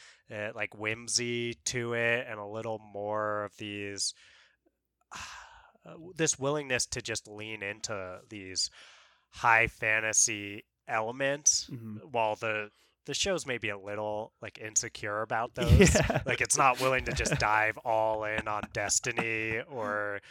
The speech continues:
Speaker 1: having just gnomes popping in
Speaker 2: Yeah.
Speaker 1: wearing hats and
Speaker 2: <laughs>
Speaker 1: saying, "Bye, bye, bye,"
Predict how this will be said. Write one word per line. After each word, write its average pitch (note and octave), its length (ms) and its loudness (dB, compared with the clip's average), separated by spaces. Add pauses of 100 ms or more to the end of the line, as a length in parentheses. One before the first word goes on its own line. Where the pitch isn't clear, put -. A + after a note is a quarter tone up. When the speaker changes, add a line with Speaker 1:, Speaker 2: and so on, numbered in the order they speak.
(360)
Speaker 1:
having A2 400 2
just G#2+ 220 -6
gnomes G#2 640 -6
popping G#2+ 420 -4
in G#2 160 -2
Speaker 2:
Yeah. E3 100 2
Speaker 1:
wearing F3 160 6
hats G#2+ 760 0
and G#2 160 -6 (160)
Speaker 2:
<laughs> - 160 -20
Speaker 1:
saying, A2+ 440 -2
"Bye, C#3 320 8
bye, C#3+ 260 0
bye," C3 340 0